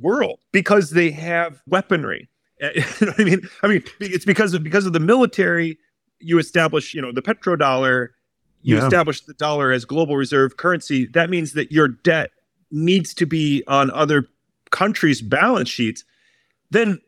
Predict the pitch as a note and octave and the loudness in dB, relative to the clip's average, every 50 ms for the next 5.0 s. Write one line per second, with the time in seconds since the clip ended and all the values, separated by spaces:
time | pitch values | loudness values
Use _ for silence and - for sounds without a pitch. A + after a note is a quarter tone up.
0 | _ _ _ D#3 F3 G3+ C4+ C#4+ - - - A3 G3 D3+ C3 C3 D#3 F3 F3 D#3+ | _ _ _ -2 2 4 4 4 2 0 -2 -2 0 -2 -2 0 2 2 2 2
1 | D3 D3 D#3 E3 - D#3 C#3+ C3+ A#2+ C3+ F#3 A#3 E4+ C4+ G#3 G#3+ F#3+ D3+ D#3 D#3+ | 0 0 -2 -2 -2 -4 -6 -4 -4 -2 0 2 2 2 2 2 2 4 4 4
2 | D3 C#3 B2 - B2+ B2+ B2+ B2 A#2 C3 B2 - C3 B2+ B2 B2 A#2+ - C#3 C3 | 4 4 2 0 2 2 2 2 2 -2 -6 -2 0 0 0 0 0 0 0 0
3 | B2+ A#2+ - D#3+ E3+ D#3 - G3 F#3+ - - A#3+ C#4+ D#4 C#4+ G#3+ D#3 C#3 C#3 B2+ | 0 0 -2 -6 -8 -6 -4 -4 -4 -4 -2 -4 -2 -2 -2 -2 0 0 0 0
4 | C3 D3 D3+ C#3+ - - C#3 B2 A2+ G#2+ C3 C#3+ E3+ F#3+ D#3 E3 G#3 G#3 - - | 2 2 2 2 2 0 0 0 0 0 0 0 2 2 2 2 2 0 -4 -10